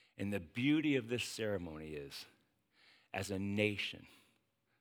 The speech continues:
they're repenting of their national sins. They're, they're bringing them before the Lord together.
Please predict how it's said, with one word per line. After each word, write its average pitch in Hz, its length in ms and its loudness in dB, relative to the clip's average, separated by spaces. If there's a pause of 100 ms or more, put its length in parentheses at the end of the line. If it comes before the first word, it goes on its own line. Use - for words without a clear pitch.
(100)
they're 95 140 0
repenting 87 640 -6 (1120)
of 95 100 -6
their 85 140 -8
national 85 560 -8
sins. - 480 -14
They're, 98 180 -12 (400)
they're 87 140 -2
bringing 117 520 0
them 117 160 -6
before 110 320 -6
the 104 60 -8
Lord 90 380 -10
together. 95 420 -10